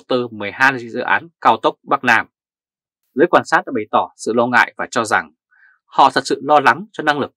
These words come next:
quản trị của định chế tài chính quốc gia của nhà nước Việt Nam.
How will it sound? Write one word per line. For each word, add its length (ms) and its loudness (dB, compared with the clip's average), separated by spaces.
quản 260 2
trị 300 -4
của 120 -8
định 200 -8
chế 220 -2
tài 200 0
chính 220 -14
quốc 160 -6
gia 380 4
của 120 -2
nhà 140 -4
nước 220 -2
Việt 160 -6
Nam. 300 0